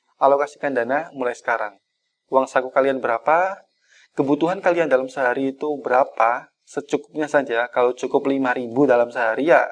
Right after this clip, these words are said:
alokasikan lima ribu untuk jajan, hiburan, dan lima belas untuk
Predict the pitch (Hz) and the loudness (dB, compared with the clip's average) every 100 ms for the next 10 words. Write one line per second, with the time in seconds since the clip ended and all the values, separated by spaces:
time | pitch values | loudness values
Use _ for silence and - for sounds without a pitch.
0 | - 123 120 - - - 139 131 127 127 | -2 2 2 0 -4 -2 -2 0 -2 -2
1 | 120 117 127 120 113 104 127 135 170 196 | -6 -6 -4 -4 -4 0 4 4 4 -6
2 | _ _ - _ _ _ - 113 113 117 | _ _ -20 _ _ _ -8 -4 0 2
3 | 117 156 - 120 117 117 120 110 123 - | 2 0 -8 -6 -2 0 -2 2 2 2
4 | 127 117 170 - | -6 -6 -6 -6